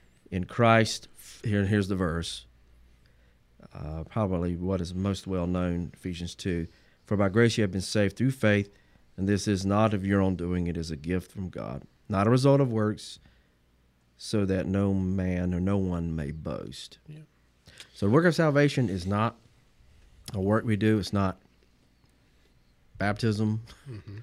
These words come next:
Speaker 1: It's not doing good works. Those things, you know. Yeah. So I liked Ephesians two eight as far as talking about the work of the Holy Spirit active in salvation.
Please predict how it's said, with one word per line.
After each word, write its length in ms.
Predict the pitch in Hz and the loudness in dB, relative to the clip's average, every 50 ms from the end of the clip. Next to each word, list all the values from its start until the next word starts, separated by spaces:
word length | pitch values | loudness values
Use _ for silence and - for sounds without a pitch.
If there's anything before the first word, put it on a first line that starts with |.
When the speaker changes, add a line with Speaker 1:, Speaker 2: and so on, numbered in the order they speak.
| - _ _ _ _ - | -18 _ _ _ _ -12
Speaker 1:
It's 180 | 92 98 - | -10 -8 -4
not 360 | - 95 90 85 82 85 - - _ _ _ _ _ _ _ _ _ _ _ _ - _ _ _ _ _ _ _ _ _ _ _ - - | -4 -2 -2 -2 -4 -6 -8 -10 _ _ _ _ _ _ _ _ _ _ _ _ -20 _ _ _ _ _ _ _ _ _ _ _ -8 -4
doing 260 | 104 104 104 110 110 | -2 0 2 2 2
good 160 | 110 117 110 | 2 2 2
works. 680 | 107 107 110 107 110 110 - - - - - - - _ _ _ _ _ _ _ _ _ _ _ _ _ _ _ - | 2 2 2 2 2 0 -4 -10 -18 -18 -18 -20 -20 _ _ _ _ _ _ _ _ _ _ _ _ _ _ _ -10
Those 220 | 92 85 80 - | -10 -10 -10 -10
things, 360 | - 80 82 87 90 90 - | -10 -8 -8 -8 -10 -10 -10
you 120 | - 90 82 | -10 -8 -8
know. 160 | 73 57 - - _ _ _ _ _ _ _ _ _ _ _ _ _ _ _ _ - - - - _ _ _ _ _ _ _ _ _ - | -8 -10 -14 -16 _ _ _ _ _ _ _ _ _ _ _ _ _ _ _ _ -20 -20 -20 -20 _ _ _ _ _ _ _ _ _ -8
Yeah. 200 | - 98 71 - - _ _ _ _ _ _ _ _ _ _ _ _ _ _ _ _ _ _ | -8 -8 -8 -8 -14 _ _ _ _ _ _ _ _ _ _ _ _ _ _ _ _ _ _
So 140 | - - 143 | 0 4 4
I 40 | 156 | 6
liked 300 | 175 185 185 - - - - | 6 4 2 -2 -6 -6 -6
Ephesians 440 | 131 - 139 139 131 113 113 104 - | -2 2 4 4 4 4 2 0 2
two 220 | - 135 123 110 | 2 4 4 6
eight 260 | 107 113 113 - - | 4 4 2 0 -4
as 180 | 120 120 104 - | -6 -6 -6 -4
far 160 | - 120 117 | 0 0 0
as 120 | 98 - | 0 0
talking 280 | - - 117 110 113 110 | 0 0 0 0 0 -2
about 160 | 101 101 87 | -4 -2 -2
the 80 | 95 95 | -2 -2
work 240 | 101 104 110 107 101 | 0 2 2 2 2
of 80 | 110 | 0
the 60 | 98 | -2
Holy 180 | 95 98 95 92 | -2 -2 -2 -2
Spirit 380 | 90 - - 98 98 95 - - - - | -4 -4 -4 -4 -4 -4 -6 -10 -10 -8
active 380 | 107 107 98 - - 87 90 | -8 -8 -6 -6 -8 -8 -8
in 80 | 87 85 | -8 -8
salvation. 840 | - - 92 87 90 82 90 92 92 95 - - - 85 87 82 | -6 -4 -4 -4 -4 -4 -2 -2 -2 -2 -4 -4 -6 -6 -6 -6